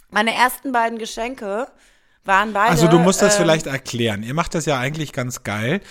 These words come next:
Speaker 2: Ich <clears throat>
Speaker 1: Ja.
Speaker 2: habe leider keine Freunde, die das mit mir machen würden. Deswegen bin ich so ein bisschen neidisch auf dich. Aber ihr macht das geil. Ihr seid zu dritt und,
Speaker 1: Ja.
Speaker 2: ähm,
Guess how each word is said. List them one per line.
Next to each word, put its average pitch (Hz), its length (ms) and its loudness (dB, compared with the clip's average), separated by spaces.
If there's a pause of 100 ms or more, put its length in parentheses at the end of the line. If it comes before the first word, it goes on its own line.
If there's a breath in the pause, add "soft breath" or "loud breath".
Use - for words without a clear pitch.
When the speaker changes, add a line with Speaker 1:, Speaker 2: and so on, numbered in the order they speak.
(160 loud breath)
Speaker 2:
Ich - 380 -8
<clears throat> - 80 -16
Speaker 1:
Ja. 175 220 2
Speaker 2:
habe 139 200 -2
leider 135 240 4
keine 139 220 -2
Freunde, 139 300 -2
die 127 100 -4
das 127 160 -4
mit 131 120 -6
mir 120 120 -4
machen 123 260 -6
würden. 156 260 -4 (260 loud breath)
Deswegen 131 520 -4
bin 143 140 -2
ich 135 100 -6
so - 100 -6
ein 127 60 -4
bisschen 135 300 -4
neidisch 123 320 -2
auf - 180 -10
dich. 208 260 -6 (400 loud breath)
Aber 147 300 -2
ihr 143 300 -8
macht 139 220 -6
das 131 200 -4
geil. 110 220 -4
Ihr 107 80 -6
seid 127 260 -4
zu 117 300 -4
dritt 123 500 -6 (320 loud breath)
und, 135 320 -6
Speaker 1:
Ja. 131 380 -4
Speaker 2:
ähm, 135 320 -8